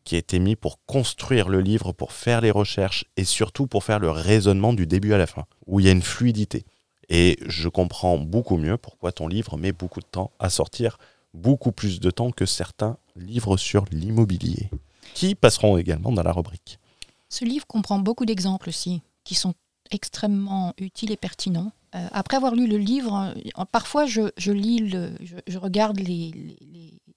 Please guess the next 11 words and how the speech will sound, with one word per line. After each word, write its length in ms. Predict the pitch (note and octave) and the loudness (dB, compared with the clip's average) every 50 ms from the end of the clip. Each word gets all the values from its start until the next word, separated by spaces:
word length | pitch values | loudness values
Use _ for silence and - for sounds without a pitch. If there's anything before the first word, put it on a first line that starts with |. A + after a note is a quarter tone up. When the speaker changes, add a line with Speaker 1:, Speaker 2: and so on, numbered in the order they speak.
| _ _ _ _ _ _ _ _ _ _ _ _ _ _ - - - | _ _ _ _ _ _ _ _ _ _ _ _ _ _ -18 -14 -12
Speaker 2:
Euh, 80 | D#3 - - - - G2 - _ - - - _ - - - _ - _ | -12 -12 -12 -14 -14 -16 -18 _ -20 -20 -20 _ -20 -20 -20 _ -20 _
les 160 | - G3 F3+ F#3+ | -8 -4 -2 -2
yout-, 320 | F#3+ F#3+ G#3+ G#3+ - - | 0 0 0 -2 -2 -4
les 160 | - F#3+ F#3 | -4 -2 -2
sessions 320 | F3+ - A3 G#3+ - A3+ A3+ | -2 -2 0 0 2 2 4
YouTube 460 | A3+ A3 A3 - - A#3+ B3 G#3+ F#3 | 4 2 2 0 0 -2 0 2 2
avant 180 | F3+ F3 F3 | 0 0 0
de 60 | F#3+ F3 | 0 0
lire 180 | F3+ F#3 F3 | 0 0 0
un 80 | F3 F3+ | 0 0
livre. 420 | F3+ F#3 G3+ A3+ A#3 F3+ E3+ E3+ | 0 -2 -2 -2 -2 -4 -4 -6